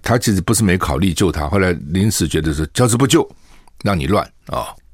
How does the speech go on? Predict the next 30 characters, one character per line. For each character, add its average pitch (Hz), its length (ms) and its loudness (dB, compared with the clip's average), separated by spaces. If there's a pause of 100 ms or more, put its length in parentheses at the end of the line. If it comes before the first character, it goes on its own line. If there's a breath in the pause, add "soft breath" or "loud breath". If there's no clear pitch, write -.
我 123 100 0
讲 117 220 2
政 147 180 2
治 98 140 0
这 92 140 0
样， 80 120 0
政 127 180 0
治 92 160 -2
追 117 200 2
杀 104 180 2
到 92 200 0
底 - 160 -12
的， 69 100 -12
你 92 120 -4
不 127 80 2
要 123 60 4
以 90 100 4
为 90 60 2
政 107 180 0
治 90 120 0
上 90 120 2
会 90 120 2
溜， 71 300 -2 (360 loud breath)
你 104 80 -2
不 123 100 0
要 156 80 4
看 127 220 0
别 98 140 2
的， 95 120 0 (400)
欧-， 190 240 6